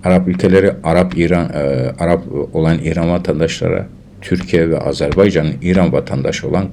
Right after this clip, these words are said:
kırk küsür milyon Türkmen, Türk ve Azerbaycan Türk'ü üzerinde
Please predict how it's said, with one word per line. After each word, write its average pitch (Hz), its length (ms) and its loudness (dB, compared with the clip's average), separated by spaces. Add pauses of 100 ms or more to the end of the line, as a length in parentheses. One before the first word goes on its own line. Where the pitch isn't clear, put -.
kırk - 300 -6
küsür - 300 -2
milyon 82 380 -2 (680)
Türkmen, 90 720 2 (140)
Türk 92 500 2 (240)
ve 78 100 0
Azerbaycan 80 880 0
Türk'ü - 340 -10
üzerinde 71 520 -6